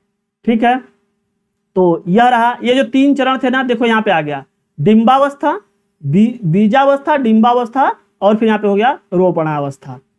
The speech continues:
ठीक, यहीं फिर आगे देखो पिंडावस्था, इसी का नाम है बीजावस्था इसका। फिर क्या भ्रूणावस्था और एक अवस्था हो जाएगा आपका और आगे वह क्या हो जाएगा आपका गर्भस्थ शिशु,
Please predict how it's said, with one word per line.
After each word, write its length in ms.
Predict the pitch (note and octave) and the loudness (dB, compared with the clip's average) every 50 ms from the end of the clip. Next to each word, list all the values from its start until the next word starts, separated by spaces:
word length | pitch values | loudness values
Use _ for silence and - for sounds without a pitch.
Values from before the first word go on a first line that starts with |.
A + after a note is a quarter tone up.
| _ _ _ | _ _ _
ठीक, 340 | - B3+ C#4 - - - - - | -2 -2 -2 -2 -6 -16 -8 -2
यहीं 200 | F#3+ G#3 A3 A3+ | -2 0 0 0
फिर 140 | A3 A#3+ A3+ | 0 0 0
आगे 200 | G#3+ G#3 G#3 A3 | 0 0 0 0
देखो 160 | G#3+ G3+ G#3 | -2 -2 -2
पिंडावस्था, 560 | G#3 G#3 G3 G3+ G3 F#3+ F3 E3+ D#3 - D#3 | -2 -2 -2 0 0 0 0 -2 -4 -4 -2
इसी 260 | D3+ F3 F3 - A#3 A3 | -2 -2 -2 -4 -4 -2
का 60 | A3 | -2
नाम 120 | G#3 G3 | -2 -2
है 60 | F3+ | -2
बीजावस्था 500 | E3 E3 G3 F#3+ A3 G#3+ G#3+ G#3+ - - | -2 -2 -2 -2 0 0 0 -2 -2 -4
इसका। 180 | F3 D#3+ D3 C3+ C3+ _ _ _ _ _ _ - | -6 -8 -8 -12 -14 _ _ _ _ _ _ -2
फिर 100 | A3 A3 | 0 0
क्या 120 | A#3+ A3 | 0 0
भ्रूणावस्था 600 | F#3 F#3 G3 G#3+ A#3 A3+ G#3+ G3+ F3 - - D#3 | 0 0 0 2 2 2 2 0 -2 -2 -6 -6
और 240 | - D#3 F3 F#3+ G3+ | -4 -2 0 0 2
एक 160 | G#3+ A3 G#3+ | 0 0 0
अवस्था 240 | G3+ G3 F#3+ - G3 | -2 -2 -2 -2 -2
हो 80 | F#3+ | -2
जाएगा 280 | F#3 F#3+ F#3 F#3 F3+ F3+ | 0 0 -2 0 0 -2
आपका 280 | F3 F3 - F#3 E3+ E3+ | -2 -4 -4 -4 -2 -2
और 140 | E3 E3 | -2 0
आगे 420 | D#3+ D#3 D3+ E3 G3+ B3+ E4+ G4+ G4 _ _ _ _ _ _ - | 0 -2 0 0 0 0 -2 -2 -4 _ _ _ _ _ _ -6
वह 180 | E3 F3 G3 F#3+ | -2 0 0 0
क्या 200 | F#3 F#3+ F#3+ F3 | 0 0 -2 -2
हो 160 | E3+ E3+ E3+ | 0 -2 -2
जाएगा 260 | D#3+ E3 D#3+ D#3 D#3+ | -2 -2 -2 -2 -2
आपका 340 | D#3 D3+ - G3 G#3+ C4 F4+ - _ _ _ _ - D#3 | -4 -4 -2 -2 -2 -2 -2 -6 _ _ _ _ -8 -4
गर्भस्थ 480 | D3 F3 E3+ D#3+ E3+ F#3+ F#3 F#3 F3 | -2 -2 0 0 0 0 0 -2 -4
शिशु, 400 | D3+ - D#3+ D3 - A3+ C4 B3 | -6 -6 -6 -6 -6 -6 -6 -6